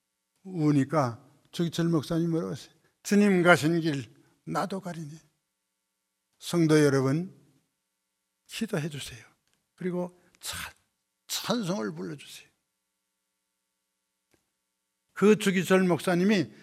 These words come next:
"주님 가신 길을 나도 가리니" 하는 그 신앙의 귀한 표본이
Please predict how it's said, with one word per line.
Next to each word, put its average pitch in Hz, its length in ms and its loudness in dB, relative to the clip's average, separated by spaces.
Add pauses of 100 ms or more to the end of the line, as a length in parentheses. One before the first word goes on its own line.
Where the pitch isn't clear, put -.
(300)
"주님 240 440 8
가신 214 400 6
길을 202 680 4
나도 233 380 6
가리니" 214 680 6 (200)
하는 208 520 2 (500)
그 165 220 -4
신앙의 175 840 2 (320)
귀한 147 960 4
표본이 226 760 2